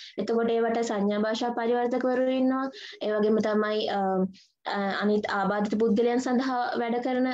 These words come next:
පුද්ගලයින් ඉන්නවා. ඒගොල්ලන්ව සම්බන්ධ කරගෙන තමයි අර ප්‍රශ්න වලට අපි, අ,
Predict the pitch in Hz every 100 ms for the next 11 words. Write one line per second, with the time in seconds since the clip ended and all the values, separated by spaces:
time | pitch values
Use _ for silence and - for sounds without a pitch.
0 | 254 269 226 262 262 269 247 - - 269
1 | 294 302 320 240 233 262 277 285 392 480
2 | - - - - 240 247 285 294 302 294
3 | 285 285 294 294 349 640 - - 247 277
4 | 302 285 294 285 277 285 403 587 _ -
5 | 247 - 381 554 -